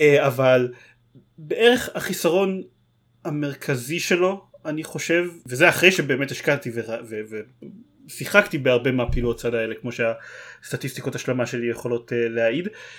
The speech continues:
זה שהם הגזימו עם, עם הפעילויות צד. יש כל כך הרבה פעילויות במשחק הזה שנראות מודבקות בצורה כל כך לא מעניינת פנימה, וחבל, כי חלקן מסתירות עוד דברים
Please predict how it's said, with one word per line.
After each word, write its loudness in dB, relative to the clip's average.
זה 0
שהם 0
הגזימו 0
עם, -4
עם -6
הפעילויות -4
צד. -4
יש 4
כל 2
כך -2
הרבה 2
פעילויות -2
במשחק -4
הזה -4
שנראות -4
מודבקות -2
בצורה -2
כל -8
כך 0
לא 2
מעניינת 0
פנימה, 0
וחבל, 2
כי -8
חלקן 0
מסתירות -2
עוד 0
דברים -2